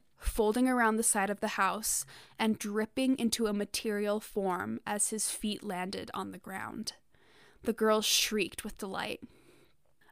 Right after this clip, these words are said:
I've never been fully able to describe what Angel looks like, but I'll do my best. He was vaguely feline, with legs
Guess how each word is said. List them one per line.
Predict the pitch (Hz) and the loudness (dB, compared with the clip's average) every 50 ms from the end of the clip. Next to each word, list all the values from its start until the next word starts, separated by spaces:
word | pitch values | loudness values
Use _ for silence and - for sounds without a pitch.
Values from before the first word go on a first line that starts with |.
| _ | _
I've | - 254 | 4 6
never | 254 254 262 262 294 294 | 8 8 8 8 6 6
been | 277 277 254 240 | 8 6 4 4
fully | - - 240 233 240 240 247 - | 4 4 6 6 6 6 4 2
able | - 208 208 202 214 160 - | 2 0 0 0 0 -2 -4
to | - 233 - | -6 -6 -4
describe | 214 208 - - - 208 190 185 196 - | 0 0 0 2 4 4 4 4 2 0
what | 208 - | -4 -4
Angel | - 202 202 202 - 196 190 | -2 0 0 0 -2 -4 -6
looks | 185 190 196 - - - | -6 -8 -6 -4 -4 -4
like, | - - - - - - - - - _ _ _ _ | -4 -6 -10 -14 -14 -16 -20 -20 -20 _ _ _ _
but | - 233 214 | 2 4 4
I'll | 208 208 | 4 4
do | 214 208 190 | 2 0 -2
my | 185 - | -2 -4
best. | - 190 - - - - - - - - - - - - - - - - _ _ | -4 -2 -2 -2 -2 -2 -2 -4 -2 -4 -6 -8 -12 -20 -20 -20 -20 -20 _ _
He | - - 269 254 | 0 4 6 6
was | 254 240 226 | 6 6 4
vaguely | 220 220 233 233 240 254 - 285 277 | 6 8 8 8 8 6 6 4 4
feline, | 254 - - 247 226 214 196 180 160 95 95 226 233 233 | 4 2 0 2 2 2 2 0 -2 -2 -4 -2 0 -2
with | 226 - | -2 -2
legs | 226 214 214 208 208 208 - - - | 0 2 4 4 4 4 2 0 -2